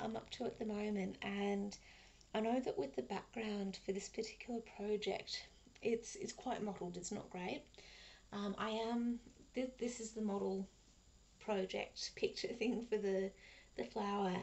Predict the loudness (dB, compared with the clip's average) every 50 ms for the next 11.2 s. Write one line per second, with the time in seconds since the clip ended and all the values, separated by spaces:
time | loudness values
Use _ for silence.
0 | -2 -2 -2 0 2 2 2 0 0 0 0 0 0 0 0 0 0 0 0 -2
1 | -2 -2 -4 -4 -6 -8 -12 -12 -10 -8 -6 -4 -4 -2 -2 -2 0 0 0 0
2 | -2 -6 -10 -20 -20 -20 -20 -20 -20 -20 -20 -12 -8 -6 -4 -4 -2 -2 -2 -2
3 | 0 0 0 -2 -2 -4 -6 -10 -16 -20 -20 -14 -8 -4 -2 0 2 4 4 6
4 | 6 6 6 6 4 4 2 0 -4 -12 -18 -20 -20 -20 -20 -20 -20 -18 -12 -4
5 | -2 -2 -2 0 0 0 0 0 -2 -4 -8 -8 -8 -8 -10 -8 -8 -6 -4 -4
6 | -6 -6 -6 -8 -8 -8 -10 -20 -20 -20 -20 -20 -20 -20 -20 -20 -18 -18 -18 -18
7 | -14 -8 -6 -6 -6 -2 0 0 2 2 2 2 0 0 0 0 0 0 0 0
8 | -2 -2 -4 -8 -6 -4 -2 -2 -2 -2 -4 -6 -6 -8 -10 -12 -14 -20 -20 -20
9 | -20 -20 -20 -20 -20 -20 -20 -20 -20 -20 -16 -12 -6 -2 0 2 2 2 2 2
10 | 2 2 0 0 -2 -4 -4 -2 -4 -8 -6 -4 -4 -4 -4 -2 -4 -6 -6 -6
11 | -6 -6 -6 -6